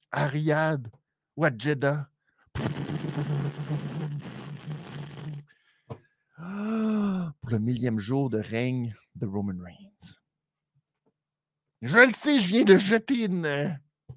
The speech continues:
grosse, mais, euh, voilà. Alors maintenant, vous savez.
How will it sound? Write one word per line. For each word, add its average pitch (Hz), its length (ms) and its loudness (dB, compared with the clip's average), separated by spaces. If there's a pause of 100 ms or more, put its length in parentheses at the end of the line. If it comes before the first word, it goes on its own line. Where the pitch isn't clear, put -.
grosse, 139 640 -2 (2000)
mais, 180 420 4
euh, 135 460 2
voilà. 131 300 -2 (340)
Alors 101 220 -4
maintenant, 117 300 -2
vous 120 120 -6
savez. 92 300 -10